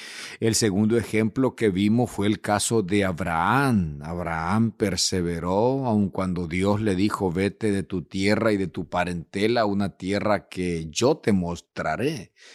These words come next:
Él tuvo que pasar montañas, tuvo que pasar desiertos, tuvo que pasar,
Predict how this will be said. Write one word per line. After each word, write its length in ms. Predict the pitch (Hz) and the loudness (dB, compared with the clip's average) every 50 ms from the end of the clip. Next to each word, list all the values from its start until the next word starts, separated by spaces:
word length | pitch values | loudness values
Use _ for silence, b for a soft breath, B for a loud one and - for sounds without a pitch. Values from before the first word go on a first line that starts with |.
| B B | B B
Él 200 | - 87 85 78 | 2 2 2 2
tuvo 400 | - 98 95 98 107 110 - - | 0 0 2 2 2 2 0 -2
que 300 | - 107 101 95 90 82 | -2 0 2 2 0 -2
pasar 500 | - _ 90 85 - - 95 101 98 101 | -4 _ -6 -6 -4 -2 -2 -2 0 0
montañas, 1120 | 98 92 87 85 76 - - 95 98 104 104 104 101 98 95 92 90 87 82 - - - B B B B B B _ | -2 -2 -4 -4 -6 -6 -2 0 2 2 2 2 0 0 -2 -4 -4 -6 -8 -10 -14 -16 B B B B B B _
tuvo 260 | - 135 139 135 113 | -2 2 2 2 0
que 140 | - - 87 | -2 -6 -6
pasar 460 | - - 85 - - 104 117 113 110 | -6 -6 -6 -4 0 0 0 0 0
desiertos, 920 | 92 92 82 - - - 117 135 147 151 143 143 127 - - 101 90 - | -2 -2 -4 -4 -4 0 0 2 2 2 0 -2 -4 -4 -6 -6 -6 -4
tuvo 220 | - 139 143 147 117 | -2 0 0 0 0
que 140 | - 127 95 | -2 -6 -4
pasar, 720 | - 92 90 92 - - 127 123 127 135 135 135 135 113 | -4 -4 -4 -4 -2 0 2 2 4 4 2 2 0 -2